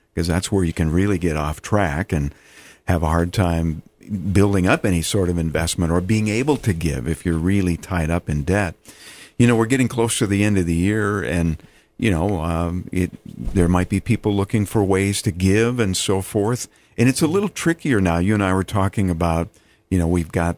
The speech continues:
the twenty-four thousand standard deduction for families. And so it seems like, uh, I know for my wife and I,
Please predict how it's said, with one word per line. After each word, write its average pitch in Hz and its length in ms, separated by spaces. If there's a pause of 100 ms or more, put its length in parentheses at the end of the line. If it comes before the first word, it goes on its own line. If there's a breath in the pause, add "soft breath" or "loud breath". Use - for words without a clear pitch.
the 80 260
twenty-four 95 540
thousand 90 720
standard 98 480
deduction 95 880
for 92 180
families. 98 720
And 78 160
so 85 320
it 82 60 (360 soft breath)
seems 135 240
like, 95 320
uh, 87 260
I 87 60
know 92 120
for 90 120
my 78 140
wife 98 280
and 90 120
I, 80 220